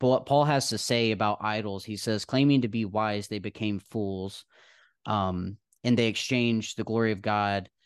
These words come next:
for images resembling mortal man." So that's where he's talking about the actual physical idols that they were making. But that first part, basically verse twenty-two, where it says, "Claiming to be wise, they became fools." I think that summarizes pretty well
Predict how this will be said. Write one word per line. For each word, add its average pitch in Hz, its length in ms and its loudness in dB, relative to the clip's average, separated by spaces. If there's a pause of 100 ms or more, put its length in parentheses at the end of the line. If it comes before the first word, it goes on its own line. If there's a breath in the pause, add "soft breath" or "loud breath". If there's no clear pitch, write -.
(320)
for 117 160 -6
images 117 400 -2
resembling 110 460 -2
mortal 104 240 -2
man." 104 160 -2
So 123 100 -2
that's 123 160 0
where 135 80 -2
he's 120 120 -4
talking 113 180 -2
about 104 200 -4
the 110 120 -4
actual 98 640 -6 (140)
physical 110 460 2
idols 104 300 -2
that 107 160 -4
they 110 180 -4
were 107 80 0
making. 117 280 0
But 117 140 0
that 110 180 -4
first 156 340 -2
part, 113 320 -4
basically 113 460 -4
verse 107 300 -6
twenty-two, 110 640 -2
where 101 120 -6
it - 60 -8
says, 101 160 -8
"Claiming 117 280 4
to 110 60 -4
be 107 120 2
wise, 101 280 0
they 107 80 -2
became 101 300 -6
fools." 107 260 -6
I 110 100 -2
think 131 200 -2
that 143 320 2
summarizes 107 840 -4
pretty 131 300 -2
well 101 520 -2